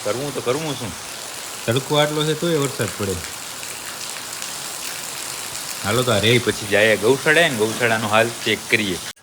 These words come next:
તો વરસાદ તો થોડી વારમાં રહી ગયો, કારણ કે આ વરસાદ તો કેટલો ટાણું હોય ગયો. થોડી વારમાં જ બંધ થઈ ગયો અને અત્યારે વળી મને એવું લાગે છે કે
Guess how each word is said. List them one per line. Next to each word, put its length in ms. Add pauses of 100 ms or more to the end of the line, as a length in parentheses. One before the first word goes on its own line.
(100)
તો 120
વરસાદ 300
તો 100
થોડી 260
વારમાં 260
રહી 180
ગયો, 160
કારણ 360
કે 100
આ 120
વરસાદ 300
તો 120
કેટલો 240
ટાણું 320
હોય 120
ગયો. 200 (680)
થોડી 360
વારમાં 460
જ 60
બંધ 200
થઈ 140
ગયો 140
અને 160
અત્યારે 280
વળી 300 (840)
મને 120
એવું 120
લાગે 300
છે 140
કે 220